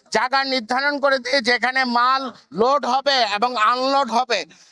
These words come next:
সেই ব্যবস্থাটা যদি আমরা করি তাহলে ইনশাল্লাহ আমরা সকলকে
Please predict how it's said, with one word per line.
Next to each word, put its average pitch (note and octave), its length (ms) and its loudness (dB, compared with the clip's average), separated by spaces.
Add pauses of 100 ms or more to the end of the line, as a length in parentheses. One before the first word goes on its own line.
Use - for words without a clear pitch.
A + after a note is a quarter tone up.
(160)
সেই C#4+ 160 0 (120)
ব্যবস্থাটা D4 560 0 (100)
যদি C4 140 -4 (120)
আমরা C#4 180 0 (140)
করি C#4 200 0 (480)
তাহলে C4 280 0 (160)
ইনশাল্লাহ C#4 540 -2 (440)
আমরা C4+ 360 -2 (180)
সকলকে D#4+ 480 -2